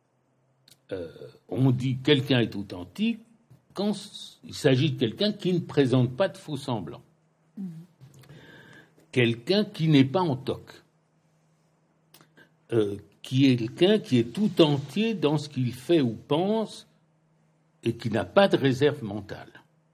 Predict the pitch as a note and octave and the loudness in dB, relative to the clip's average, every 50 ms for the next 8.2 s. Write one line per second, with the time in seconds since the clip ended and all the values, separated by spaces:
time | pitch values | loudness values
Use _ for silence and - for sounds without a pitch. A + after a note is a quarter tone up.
0 | _ _ _ _ G3 F3 D#3 C#3 C3 - _ _ _ _ _ _ _ _ _ _ | _ _ _ _ -18 -16 -14 -16 -16 -18 _ _ _ _ _ _ _ _ _ _
1 | _ _ _ _ - - - _ _ _ _ _ _ _ _ _ - - - - | _ _ _ _ -20 -20 -20 _ _ _ _ _ _ _ _ _ -20 -20 -18 -18
2 | - - - E2+ - _ - - G2+ F#2+ - - - F3 E3 D#3+ D#3 E3+ D#3 C3+ | -16 -18 -18 -20 -20 _ -8 -6 -6 -6 -4 2 6 6 6 8 6 6 4 4
3 | A#2+ A2 A2+ A2 A2 A2 G#2+ A2 A#2+ C#3 F#3 G#3+ A3+ A#3 A#3 B3 B3 - _ _ | 2 2 0 -2 -2 0 2 2 2 2 2 0 0 -2 -4 -6 -10 -14 _ _
4 | _ _ _ _ _ _ _ _ _ _ _ _ _ _ _ _ _ _ - - | _ _ _ _ _ _ _ _ _ _ _ _ _ _ _ _ _ _ 0 6
5 | D3+ E3+ G3 G#3+ G#3 G#3 - - _ _ - A#2 A2+ G#2+ G2 G2 F#2 E2+ E2+ E2+ | 8 8 8 8 6 -2 -8 -16 _ _ -8 -4 -4 -2 -2 -4 -6 -8 -10 -14
6 | - _ _ _ _ _ - _ _ _ _ _ _ - B2 - - G2+ A2 G#2 | -20 _ _ _ _ _ -20 _ _ _ _ _ _ -10 -10 -6 -4 -2 -2 -2
7 | F#2 A2 A#2+ D3+ F3+ G3 - - - - F#2 F2+ - - C#3 B2+ B2+ - - - | -2 0 2 2 2 2 0 -4 -8 -12 -14 -12 -8 -6 -6 -6 -6 -10 -14 -20
8 | - - - - | -20 -18 -18 -20